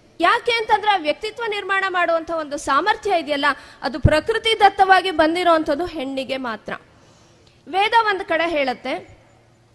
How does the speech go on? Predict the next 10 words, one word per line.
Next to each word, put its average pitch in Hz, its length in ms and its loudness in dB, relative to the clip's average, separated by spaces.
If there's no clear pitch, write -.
"ಬ್ರಹ್ಮಾಪರಂ 370 840 2
ಯುಜ್ಯತಾಂ 294 600 0
ಬ್ರಹ್ಮಪೂರ್ವ್ಯಂ, 240 840 0
ಬ್ರಹ್ಮಾಂತತೋ 330 920 2
ಮಧ್ಯತೋ 294 540 0
ಬ್ರಹ್ಮ 254 380 -2
ಸರ್ವತಃ, 269 560 -6
ಅನಾವ್ಯಾಧಾಂ 359 1000 0
ದೇವಪುರಾಂ 294 600 0
ಪ್ರಪದ್ಯ, 262 580 -6